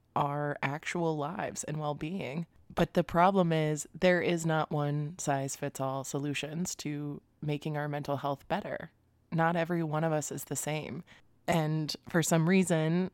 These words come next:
the self-help industry likes to pigeonhole us into a corner and say, "You can fix yourself by getting up early and eating your greens."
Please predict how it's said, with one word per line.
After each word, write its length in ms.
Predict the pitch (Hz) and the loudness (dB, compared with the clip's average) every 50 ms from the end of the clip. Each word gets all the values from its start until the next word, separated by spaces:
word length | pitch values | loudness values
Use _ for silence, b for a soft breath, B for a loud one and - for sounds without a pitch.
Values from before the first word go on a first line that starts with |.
| - | -6
the 220 | - 151 160 156 156 | -2 0 0 2 2
self-help 460 | - 170 156 151 - 214 226 214 - | 4 4 4 8 8 8 8 8 8
industry 480 | 190 185 180 175 - - 180 175 175 | 2 2 2 0 0 2 2 2 4
likes 280 | 175 170 156 156 - - | 4 2 2 0 -2 -4
to 240 | - - 160 156 156 | -2 0 0 0 0
pigeonhole 540 | 151 - - 214 196 202 196 190 185 175 170 | -2 2 2 2 4 6 6 6 6 6 6
us 140 | 170 170 - | 4 4 2
into 220 | 170 165 160 170 160 | 2 0 2 2 0
a 80 | 151 | 0
corner 480 | - - 190 185 190 185 175 170 165 165 | 2 4 4 6 6 6 6 6 4 4
and 240 | - 147 160 160 - | 2 2 -2 -2 0
say, 320 | - 160 151 151 151 - | 2 2 2 4 2 0
"You 140 | - 202 302 | 0 0 0
can 160 | 311 - 311 | 2 2 2
fix 300 | 254 - 339 359 - - | 2 2 -2 -4 -2 0
yourself 560 | 269 214 190 - 185 156 120 110 156 175 - - | 0 0 4 4 4 4 4 0 -4 -4 -6 -10
by 320 | - 131 139 139 131 131 | -4 -2 0 0 0 0
getting 300 | 131 131 - 220 277 294 | -2 -2 -2 -2 0 2
up 160 | 294 277 277 - | 2 2 2 2
early 480 | 277 277 277 262 220 196 165 147 143 | 2 2 4 4 4 2 2 2 2
and 180 | - 156 156 - | 0 0 0 -2
eating 300 | - - 240 240 269 262 | -4 -6 -4 -2 -2 -2
your 100 | 254 254 | -2 -2
greens." 640 | 220 196 226 254 247 240 214 185 165 147 135 131 120 | -2 -2 -2 -2 0 2 2 2 0 0 -4 -6 -8